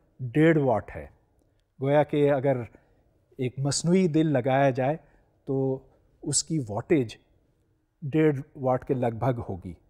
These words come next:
अब जाहिर है कि ये एक एवरेज है।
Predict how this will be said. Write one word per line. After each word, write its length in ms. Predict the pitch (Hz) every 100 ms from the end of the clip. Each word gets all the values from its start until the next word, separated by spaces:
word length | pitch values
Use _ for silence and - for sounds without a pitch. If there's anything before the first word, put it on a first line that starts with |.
| _ _ _ _ _ _ _ 175
अब 60 |
जाहिर 280 | 170 185 202
है 100 | 202
कि 440 | 196 175 165 147 139
ये 300 | 127 151 160
एक 200 | 147 - -
एवरेज 460 | 143 127 151 156 117
है। 240 | 98 87